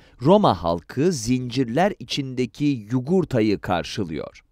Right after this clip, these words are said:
Yani işte bu yüzden bu sahne kazanan için değil de kaybeden için yapılmış. Aslında kitaplarda ve filmlerde de benzer bir durum olur.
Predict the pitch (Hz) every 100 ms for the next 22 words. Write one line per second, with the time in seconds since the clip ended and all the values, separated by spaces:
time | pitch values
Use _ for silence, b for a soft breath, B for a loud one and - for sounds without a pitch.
0 | _ _ _ _ _ _ _ _ 113 113
1 | 98 95 - 107 123 160 98 - 90 165
2 | B B B 156 190 - 113 98 104 170
3 | - 113 113 131 175 135 - 113 98 185
4 | 233 123 135 220 _ _ _ - 160 170
5 | 113 104 98 90 - 101 95 95 - 98
6 | 87 - - _ _ _ _ _ _ _
7 | _ _ _ b b b 185 - 247 269
8 | - 208 196 196 190 220 202 180 170 160
9 | 175 175 214 180 117 101 95 104 92 92
10 | 85 104 95 87 73 -